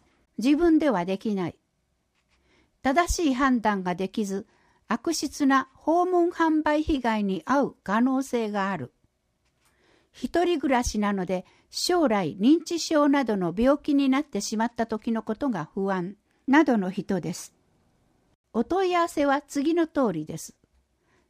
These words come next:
青年後見制度についての相談窓口は、市役所、電話六二の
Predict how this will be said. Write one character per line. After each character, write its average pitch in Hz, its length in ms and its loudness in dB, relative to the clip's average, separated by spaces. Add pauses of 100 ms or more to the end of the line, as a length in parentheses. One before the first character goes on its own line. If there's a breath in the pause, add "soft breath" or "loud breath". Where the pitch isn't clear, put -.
(260)
青 349 260 6
年 330 260 6
後 302 320 2
見 302 280 2
制 285 280 2
度 196 120 -2
に 175 120 -2
つ - 160 -6
い 208 100 -2
て 185 180 -4
の 160 120 -2
相 247 260 0
談 240 260 2
窓 214 280 -2
口 151 300 -10
は、 156 160 -12 (420 soft breath)
市 - 200 -4
役 247 220 0
所、 - 280 -10 (440)
電 226 320 2
話 208 200 -6 (240)
六 233 360 -2
二 277 260 4
の 165 260 -6